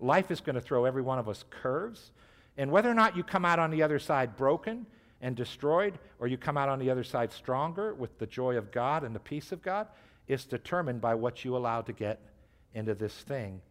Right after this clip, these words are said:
called your heart. So I always have what I call a big idea, and I kinda create my message around it because I, I, I just wanna, I wanna get one thing across in every message. I'm here, uh, a lot, so I'll,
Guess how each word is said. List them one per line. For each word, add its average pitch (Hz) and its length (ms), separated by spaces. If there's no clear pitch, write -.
called 101 300
your - 100
heart. 175 340
So - 220
I 196 120
always 233 220
have 175 160
what 151 140
I 151 100
call 139 260
a 117 40
big 127 240
idea, 127 380
and 131 100
I 156 60
kinda 240 280
create 180 300
my 131 120
message 139 420
around 143 340
it 143 80
because 131 300
I, 143 80
I, - 460
I 185 60
just 247 220
wanna, 208 200
I 196 60
wanna 233 180
get 185 180
one 170 220
thing 175 240
across 135 480
in 127 80
every 131 180
message. 139 400
I'm 202 140
here, 160 340
uh, 123 180
a 123 100
lot, 135 440
so 131 180
I'll, 151 220